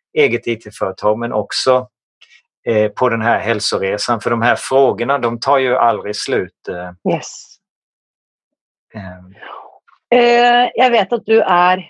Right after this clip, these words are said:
Speaker 2: eh, kjent i Sverige og, og over store deler av verden. Jeg vet at mange også i Norge kjenner deg. De har gått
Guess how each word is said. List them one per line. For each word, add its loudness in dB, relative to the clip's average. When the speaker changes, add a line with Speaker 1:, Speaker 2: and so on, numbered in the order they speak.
Speaker 2:
eh, 0
kjent -2
i 4
Sverige 2
og, 2
og 0
over 0
store 2
deler 4
av 2
verden. 2
Jeg 4
vet 2
at -2
mange 0
også -2
i 0
Norge 0
kjenner 0
deg. 2
De -2
har 0
gått -6